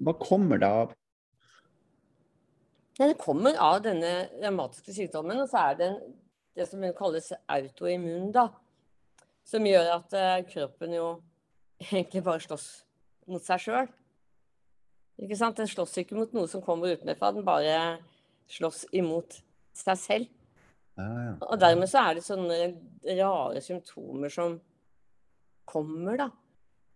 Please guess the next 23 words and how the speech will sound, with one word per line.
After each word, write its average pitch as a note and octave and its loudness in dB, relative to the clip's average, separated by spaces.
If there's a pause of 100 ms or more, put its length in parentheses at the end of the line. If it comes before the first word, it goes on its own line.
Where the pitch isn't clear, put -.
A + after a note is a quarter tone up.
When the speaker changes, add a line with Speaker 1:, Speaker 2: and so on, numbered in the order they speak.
(420)
Speaker 2:
Så - -6
noen F#3 4
dager A3 4
så D4+ 2
er D#3 6
det F#3+ 2
en, F#3+ -6 (120)
en, F#3 -6
som F#3+ -8
jeg F3+ -6
sier, E3+ -4
en E3+ -8
verk. G#3 -10 (600)
Men G#3+ -4
andre D#3 0
dager E3 0
så G3+ -4
er D#3+ 0
det E3 -2
altså D#3 -6
det D#3 -6
som F3 -8
er, D#3 -6